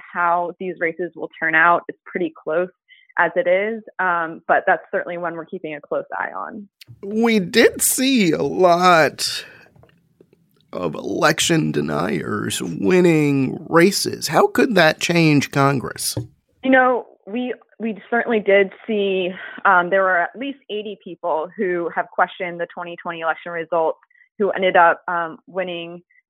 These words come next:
Speaker 1: seats in the House. And that is a, a pretty large caucus of members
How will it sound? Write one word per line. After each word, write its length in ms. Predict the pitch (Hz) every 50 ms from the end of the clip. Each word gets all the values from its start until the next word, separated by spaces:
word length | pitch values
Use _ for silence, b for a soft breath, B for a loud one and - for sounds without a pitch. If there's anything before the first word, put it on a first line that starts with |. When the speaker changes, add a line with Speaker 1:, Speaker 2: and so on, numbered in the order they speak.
| _ _ -
Speaker 1:
seats 300 | 226 202 180 165 - _ - - _ _ _ _
in 380 | - 185 180 175 175 175 - -
the 100 | - 139
House. 360 | - - - 95 95 - - - _ _ _ -
And 360 | 190 190 190 190 190 - - -
that 280 | 196 180 208 220 -
is 300 | - 226 220 220 220 220 - - -
a, 140 | 175 190 190 - - 185
a 140 | 196 196 - _ _ -
pretty 200 | - 208 214 220
large 340 | 202 202 190 208 214 214 214 - - -
caucus 380 | - 190 190 - 247 247 247 254 - _ b b b b b b -
of 360 | 190 190 190 196 202 208 214 - _ _ _ _ _ _ _ _ -
members 480 | 170 185 175 185 196 233 240 247 247